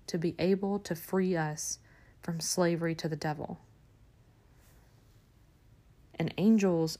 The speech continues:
are not saved by this. Mankind is. That high priest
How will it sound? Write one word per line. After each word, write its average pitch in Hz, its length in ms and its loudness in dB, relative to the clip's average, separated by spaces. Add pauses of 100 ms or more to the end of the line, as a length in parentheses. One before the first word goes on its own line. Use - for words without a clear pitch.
are 190 100 2
not 180 380 0
saved 170 440 -6
by 147 200 -4
this. - 480 -12 (1080)
Mankind 160 680 0
is. - 400 -8 (1600)
That 175 180 0
high 196 320 0
priest 202 640 0